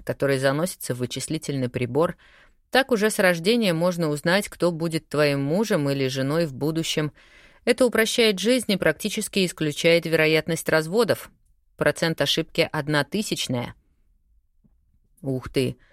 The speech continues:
А что насчёт тебя?» «А я исключение.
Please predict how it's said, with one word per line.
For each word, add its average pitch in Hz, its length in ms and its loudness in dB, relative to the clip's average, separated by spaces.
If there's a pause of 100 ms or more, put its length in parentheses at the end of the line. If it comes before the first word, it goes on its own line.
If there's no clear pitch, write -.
(300)
А 147 200 4
что 196 200 0
насчёт 170 340 2
тебя?» 139 440 2 (640)
«А 196 140 4
я 262 220 4
исключение. 139 800 -2